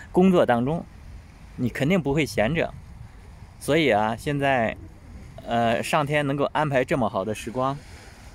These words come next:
就会让你感觉到非常的舒服，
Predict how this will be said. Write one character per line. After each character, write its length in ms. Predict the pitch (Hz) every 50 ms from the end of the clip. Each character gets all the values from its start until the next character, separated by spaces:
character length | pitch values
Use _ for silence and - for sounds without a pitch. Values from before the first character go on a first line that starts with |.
| - - -
就 160 | - - 131 123
会 420 | - 131 123 117 110 104 107 110 - - - - - - - - - -
让 200 | - 135 123 117
你 120 | 110 101 95
感 200 | - 117 110 104
觉 160 | 104 107 113
到 280 | 120 120 113 107 104 - - - - - - - - - - - - - - - - - - - - -
非 180 | - - 165 165
常 160 | 170 160 147
的 80 | 147 135
舒 240 | - - 170 180 165
服， 220 | - - - -